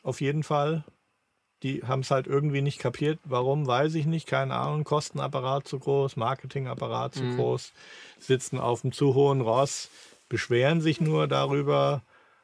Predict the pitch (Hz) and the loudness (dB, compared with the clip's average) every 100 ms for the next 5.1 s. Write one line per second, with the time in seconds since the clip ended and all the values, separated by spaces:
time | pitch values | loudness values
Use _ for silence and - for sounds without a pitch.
0 | _ _ _ _ 127 127 131 - 143 135 | _ _ _ _ -2 0 0 -2 -2 2
1 | 131 123 139 147 143 131 127 135 135 131 | 2 0 2 4 6 4 4 4 2 2
2 | 120 123 - 131 127 131 135 120 120 113 | 0 -2 -2 0 2 0 0 0 0 2
3 | 117 123 120 127 127 120 160 123 120 110 | 2 0 0 -2 -2 -4 -4 -2 0 0
4 | - 123 139 151 - 139 139 147 135 139 | 0 0 0 0 -2 -4 -4 -4 -4 -4